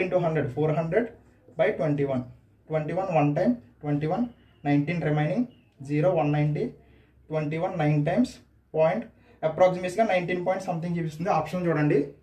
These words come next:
ఫస్ట్ ఆప్షన్ సిక్స్టీన్ పర్సెంట్ రాంగ్, బి రాంగ్, సి ఎయిటీన్ పాయింట్ ఫైవ్. ఇక్కడేమో మనకి నైన్టీన్ పాయింట్ అని వచ్చింది, so సి కూడా కాదు. So ఆప్షన్ డి నైన్టీన్ పర్సెంట్.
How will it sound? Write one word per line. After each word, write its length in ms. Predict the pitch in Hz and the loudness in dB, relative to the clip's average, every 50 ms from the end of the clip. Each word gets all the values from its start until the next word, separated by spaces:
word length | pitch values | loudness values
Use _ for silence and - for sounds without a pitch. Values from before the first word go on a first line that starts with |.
| _ _ _ _ - | _ _ _ _ -4
ఫస్ట్ 240 | 180 170 - - 208 | -4 -4 0 2 2
ఆప్షన్ 280 | 190 - - 214 190 175 - | 2 2 -2 -4 -6 -2 -2
సిక్స్టీన్ 300 | 175 175 - 185 180 170 180 | -4 -4 -4 -8 -6 -4 -4
పర్సెంట్ 320 | 175 156 170 156 143 143 143 147 | -4 -4 -2 -2 -2 0 0 0
రాంగ్, 180 | 147 139 143 - - - _ _ _ _ _ _ _ - 139 | 0 0 -2 -6 -8 -14 _ _ _ _ _ _ _ -4 -2
బి 100 | 160 185 175 139 - - - - 143 | 0 0 0 0 -2 -4 -10 -10 -6
రాంగ్, 240 | 139 139 - - - - - - _ _ _ _ - - | -4 -2 -2 -2 -4 -10 -14 -20 _ _ _ _ -20 -8
సి 120 | - 202 202 175 143 - 143 139 - - 165 | -4 -2 -2 -2 -2 -4 -6 -8 -4 0 0
ఎయిటీన్ 280 | 170 165 190 190 180 175 - | 2 2 2 -2 -2 -2 -2
పాయింట్ 220 | 180 180 180 165 - | -2 -2 -2 -2 -2
ఫైవ్. 160 | 147 131 120 - - - - - _ | 0 -2 -2 -4 -8 -14 -20 -16 _
ఇక్కడేమో 280 | 170 180 180 175 190 208 208 208 | -4 0 2 4 4 4 2 0
మనకి 180 | 208 - - 196 | 0 0 0 0
నైన్టీన్ 300 | 185 175 170 165 196 190 175 185 | 0 0 0 -2 -2 -2 0 2
పాయింట్ 180 | 185 185 180 185 | 2 2 2 0
అని 80 | 170 151 | -2 -4
వచ్చింది, 260 | 139 143 147 123 123 - - | -2 -2 -4 -4 -4 -4 -4
so 120 | 226 240 - - | -4 -4 -4 -2
సి 120 | 180 165 151 165 | -4 -4 -2 0
కూడా 120 | 160 160 156 156 | 0 0 2 2
కాదు. 180 | 151 156 190 269 277 - | 2 2 2 2 0 2
So 40 | 233 196 - | 2 2 2
ఆప్షన్ 280 | - - 175 165 165 160 | 0 0 -2 -2 -2 0
డి 60 | 202 285 - - - - - - _ _ 151 | 0 -2 -2 -4 -12 -18 -20 -20 _ _ -4
నైన్టీన్ 300 | 160 160 160 151 160 160 147 | -2 -2 0 0 -2 0 0
పర్సెంట్. 340 | 147 143 - 139 123 120 - | -2 -2 -2 -4 -6 -6 -8